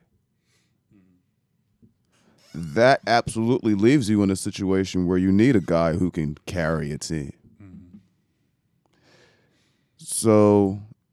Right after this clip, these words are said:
Speaker 1: with that being the case, do you think it's good or bad that Carson has that tendency in him?
Speaker 2: I think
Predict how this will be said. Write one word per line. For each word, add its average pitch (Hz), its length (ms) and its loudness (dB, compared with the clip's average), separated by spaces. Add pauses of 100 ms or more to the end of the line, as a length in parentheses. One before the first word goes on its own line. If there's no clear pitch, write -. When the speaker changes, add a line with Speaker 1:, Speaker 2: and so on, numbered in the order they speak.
(100)
Speaker 1:
with 110 340 -2
that 127 280 0
being 113 380 4
the 90 80 -2
case, 107 720 0 (1300)
do 92 120 -4
you 104 140 2
think 113 320 -2
it's 104 160 -4
good 117 320 2
or 110 80 4
bad 104 340 4
that 90 180 -2
Carson 92 840 -4 (380)
has 117 340 -2
that 78 240 -4
tendency 69 600 -6
in 62 180 -8
him? 76 260 -12 (1900)
Speaker 2:
I 156 180 -2
think 165 380 -8